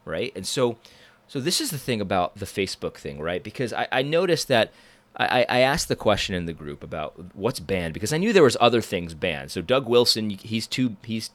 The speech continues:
he's banned because, because, you know, he's, he, it's, he's, they're trying to keep the peace. His, the threads about him are too polarizing. Vaccines, an-, vaccines and anti-vaccine, that's banned. Marijuana, drug legalization, that's bad. Birth control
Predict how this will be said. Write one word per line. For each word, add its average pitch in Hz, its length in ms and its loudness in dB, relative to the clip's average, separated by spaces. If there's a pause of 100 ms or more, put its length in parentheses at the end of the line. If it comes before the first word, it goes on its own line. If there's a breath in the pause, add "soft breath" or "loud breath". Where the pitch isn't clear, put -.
he's 117 200 -6
banned 82 340 -2
because, 82 320 -2 (440 loud breath)
because, 90 560 -4
you 90 120 -6
know, 73 260 -8
he's, 87 420 -6 (140)
he, 85 340 -8
it's, - 160 -8
he's, 90 160 -8
they're 98 100 2
trying 113 260 2
to - 80 -10
keep 113 140 -2
the - 100 -4
peace. 82 300 -4
His, 82 160 -8
the 87 160 -6
threads 117 340 2
about 107 240 2
him 101 220 0
are 87 100 -2
too - 180 -6
polarizing. 80 680 -8 (420 loud breath)
Vaccines, 107 680 -2
an-, 101 220 0
vaccines 127 600 -2
and 113 80 -4
anti-vaccine, 110 720 -4
that's 104 220 -6
banned. 82 320 -6 (340 soft breath)
Marijuana, 127 640 0
drug 110 300 -2
legalization, 98 600 -8
that's 107 160 -8
bad. 92 340 -4
Birth 135 260 2
control 98 520 -4